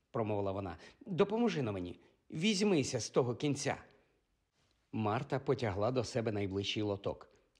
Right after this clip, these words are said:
і Софі допомогла їй занести його в людну і гамірну крамницю. «Тобі треба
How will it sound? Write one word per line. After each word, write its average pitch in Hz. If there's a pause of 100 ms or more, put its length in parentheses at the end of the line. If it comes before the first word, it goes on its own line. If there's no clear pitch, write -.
і 135
Софі - (220)
допомогла 139
їй 165
занести 117
його 107
в 110
людну 127
і 107
гамірну 117
крамницю. 110 (1080)
«Тобі 139 (220)
треба 151